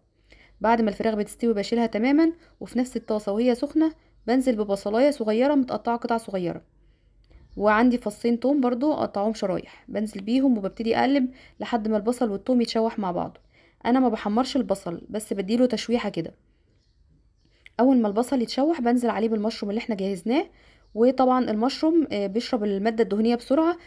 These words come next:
فانا بضيف له معلقه كبيره كمان من الزبده. ببتدي ان انا اقلب المشروم مع البصل وبديله رشه ملح ورشه فلفل اسود ورشه من البابريكا. بسيبه بقى كده مع نفسه لمده سبع دقايق او تمن دقايق لحد ما يستوي كويس.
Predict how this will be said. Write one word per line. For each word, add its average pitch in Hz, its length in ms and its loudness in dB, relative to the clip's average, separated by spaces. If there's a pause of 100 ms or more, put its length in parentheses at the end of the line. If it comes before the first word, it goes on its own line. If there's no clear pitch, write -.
(120)
فانا 240 200 0
بضيف 208 300 -2
له 269 60 4
معلقه 220 280 0
كبيره 233 220 -2
كمان 226 280 0
من 220 60 2
الزبده. 170 380 -6 (440)
ببتدي 214 300 -2
ان 226 80 2
انا 220 200 2
اقلب 220 260 0
المشروم 208 380 -2
مع 214 120 -2
البصل 254 420 -2 (300)
وبديله 220 560 2
رشه 226 300 -2
ملح 240 280 -2
ورشه 226 320 -4
فلفل 254 340 -4
اسود 277 300 -2
ورشه 240 280 0
من 220 100 0
البابريكا. 185 460 -6 (800)
بسيبه 220 320 2
بقى 226 180 4
كده 226 140 -2
مع 202 160 0
نفسه 233 300 -2
لمده 214 340 -4
سبع 226 240 -2
دقايق 220 260 2
او 208 60 -2
تمن 226 280 0
دقايق 240 320 2
لحد 214 260 -6
ما 196 80 -4
يستوي 240 260 -2
كويس. 330 380 0